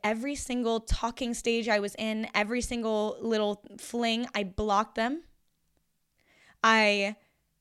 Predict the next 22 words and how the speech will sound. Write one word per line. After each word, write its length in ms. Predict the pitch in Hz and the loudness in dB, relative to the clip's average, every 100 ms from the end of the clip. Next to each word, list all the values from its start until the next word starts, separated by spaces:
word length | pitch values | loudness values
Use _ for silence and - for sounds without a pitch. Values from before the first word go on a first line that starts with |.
| _ _ _ _ - | _ _ _ _ -2
moved 360 | 226 269 277 | 2 2 0
to 100 | 320 | -2
a 60 | 294 | 0
different 260 | 294 311 | 0 -2
city 420 | 302 214 190 190 220 - _ | -4 -4 -4 -6 -8 -16 _
and 140 | 214 202 | -4 -2
I 60 | |
started 500 | 185 - - 190 190 | -2 -4 0 0 0
over. 380 | 175 165 113 101 - - - - _ _ _ _ _ - _ - _ - | -2 -4 -8 -10 -18 -20 -20 -20 _ _ _ _ _ -20 _ -20 _ -6
And 540 | 214 214 214 208 208 - _ _ - | 0 2 2 0 -4 -8 _ _ -4
I 300 | 214 208 208 | 0 2 0
started 440 | - - 208 226 | -2 2 2 2
doing 220 | 214 196 | 0 -4
therapy 600 | 202 - 196 208 - 277 | -4 2 4 4 0 -2
two 200 | 262 - | -2 -4
times 320 | 240 254 277 269 | -2 0 -2 -2
a 60 | |
week 340 | 277 196 247 - | -2 -2 -6 -4
with 180 | 226 | -4
my 120 | 226 233 | -2 -4
therapist. 760 | 233 180 180 185 208 254 - - _ _ - - - - | -2 -2 -2 -4 -4 -8 -14 -18 _ _ -20 -20 -12 -2
I 480 | 202 202 196 202 | 2 4 4 2